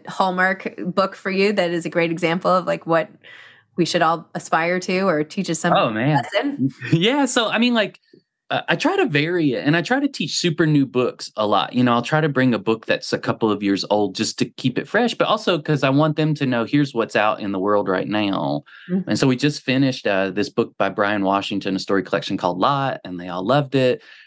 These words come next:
Speaker 2: But the book that I almost always teach, no matter what the class, is Jennifer Egan's A Visit from the Goon Squad,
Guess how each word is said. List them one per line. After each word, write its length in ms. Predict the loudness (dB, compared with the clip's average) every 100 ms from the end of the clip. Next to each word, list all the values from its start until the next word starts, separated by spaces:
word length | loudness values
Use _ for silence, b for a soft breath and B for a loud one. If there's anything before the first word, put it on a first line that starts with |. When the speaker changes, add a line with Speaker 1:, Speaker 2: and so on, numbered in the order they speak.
| B
Speaker 2:
But 220 | -2 0
the 80 | -2
book 240 | 0 0
that 100 | 0
I 100 | -2 0
almost 340 | 2 0 -2 0
always 440 | 2 2 0 -2
teach, 340 | -4 -4 0
no 100 | 0
matter 260 | 2 2 2
what 220 | 0 0
the 80 | -4
class, 640 | -2 0 0 -4 -8 -14 B B B -2
is 180 | 0 0
Jennifer 380 | 2 0 0 -2
Egan's 440 | -2 -2 -2 -2
A 60 | 0
Visit 400 | 0 0 -2 -2
from 160 | -2
the 80 | 0
Goon 240 | 2 2 2
Squad, 640 | 2 0 0 -2 -4